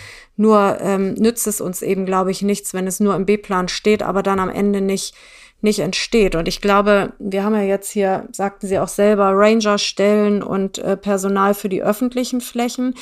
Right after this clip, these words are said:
Und ich glaube, eigentlich bräuchten wir auch ein genauso, so großes Controlling eigentlich auch für die privaten Flächen.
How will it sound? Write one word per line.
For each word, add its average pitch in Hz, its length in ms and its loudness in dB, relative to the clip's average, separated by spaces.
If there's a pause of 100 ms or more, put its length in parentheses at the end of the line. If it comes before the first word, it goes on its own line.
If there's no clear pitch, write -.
(340)
Und 190 100 -2
ich - 160 -2
glaube, 214 380 2
eigentlich 226 480 0
bräuchten 208 500 0
wir 170 220 0
auch 208 240 0
ein 208 280 -2
genauso, 196 800 0
so - 160 -8
großes 208 480 -2
Controlling 202 720 0
eigentlich 190 460 -2
auch 180 100 -2
für - 180 -6
die 190 100 -2
privaten 180 580 0
Flächen. - 500 -10